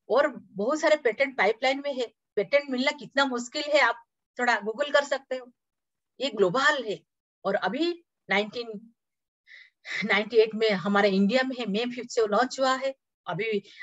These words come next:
हमारा तमिलनाडु में उसका खुद का plant बना चुका है, छह सौ करोड़ लेके invest कर रहा है और एक थाउजेंड तक करोड़ के लिए invest करने के लिए वो planning है,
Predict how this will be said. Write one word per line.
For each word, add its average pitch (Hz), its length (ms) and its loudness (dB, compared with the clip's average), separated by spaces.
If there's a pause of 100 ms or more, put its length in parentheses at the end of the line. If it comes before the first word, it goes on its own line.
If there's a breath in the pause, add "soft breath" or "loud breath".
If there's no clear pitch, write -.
हमारा 202 240 2
तमिलनाडु 226 540 4
में 226 80 4
उसका 202 240 0
खुद 202 280 0
का 254 80 6
plant 233 380 0
बना 277 240 -2
चुका 277 300 -2
है, 277 240 -4 (680)
छह 220 160 4
सौ 233 160 0
करोड़ 240 260 -2
लेके 247 200 0
invest 214 420 0
कर 247 160 4
रहा 262 100 2
है 277 280 -2
और 226 280 -2
एक 196 460 0
थाउजेंड 247 360 2
तक 240 60 2
करोड़ 220 260 -6
के 208 100 -6
लिए 226 120 -2
invest 220 360 -2
करने 226 180 0
के 226 100 0
लिए 226 120 2
वो 226 60 4
planning 262 500 0
है, 262 160 -4